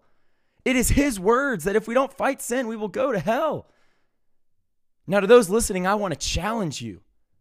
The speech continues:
Is there anything in Jesus' words in Matthew eighteen, verses eight and nine, that reflects your life in some way? Are you fighting your flesh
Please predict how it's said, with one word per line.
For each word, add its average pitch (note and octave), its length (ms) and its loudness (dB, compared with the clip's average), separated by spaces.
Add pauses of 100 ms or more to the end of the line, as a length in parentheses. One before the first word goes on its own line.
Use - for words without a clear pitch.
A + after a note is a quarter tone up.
(760)
Is E3+ 120 -2
there G3 220 0
anything A#3+ 400 -2
in F3 120 -4
Jesus' F3 440 -6
words D3+ 380 -4
in A#2 160 -8
Matthew D#3+ 440 -8
eighteen, C#3+ 560 -8
verses A#2 360 -14
eight C#3+ 180 -10
and C3 140 -10
nine, A2+ 280 -12 (300)
that D3+ 160 -2
reflects F3+ 420 -6
your E3+ 100 -4
life D#3+ 260 -4
in D3 60 -8
some D3 200 -8
way? B2+ 300 -10 (1600)
Are E3 100 0
you A#3+ 140 4
fighting G#3+ 520 0
your F#3 80 -4
flesh C#3+ 520 -4